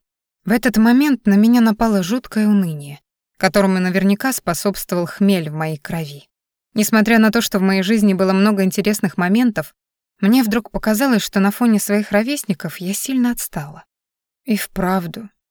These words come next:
я вообще много чего не делала. Ты не поверишь, но у меня никогда не было парня, и я ни разу не целовалась. А с учётом того, что ты стал моей тенью, мной не заинтересуется даже самый затёртый парень.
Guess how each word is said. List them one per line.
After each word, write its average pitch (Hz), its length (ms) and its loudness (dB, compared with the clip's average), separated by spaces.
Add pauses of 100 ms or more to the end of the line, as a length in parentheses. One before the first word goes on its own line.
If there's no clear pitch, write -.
(260)
я 190 200 -4
вообще 247 260 -2
много 226 300 2
чего 175 260 -4
не 180 180 0
делала. 160 460 -10 (420)
Ты 247 100 2
не 240 120 4
поверишь, 233 480 2
но 202 80 2
у 208 40 6
меня 247 200 4
никогда 220 440 0
не 254 120 2
было 220 240 0 (140)
парня, 151 400 -8 (180)
и 208 80 -6
я 208 180 2
ни 214 140 4
разу 226 260 4
не 196 120 4
целовалась. 151 760 -10 (480)
А 196 80 -4
с - 80 -4
учётом 214 380 2
того, 208 220 4
что - 180 -4
ты 196 140 0
стал 190 260 2
моей 180 280 0
тенью, 220 520 0 (300)
мной 233 240 4
не 226 180 6
заинтересуется 220 720 0
даже 185 260 0
самый 226 360 2
затёртый 208 500 -2
парень. 156 460 -8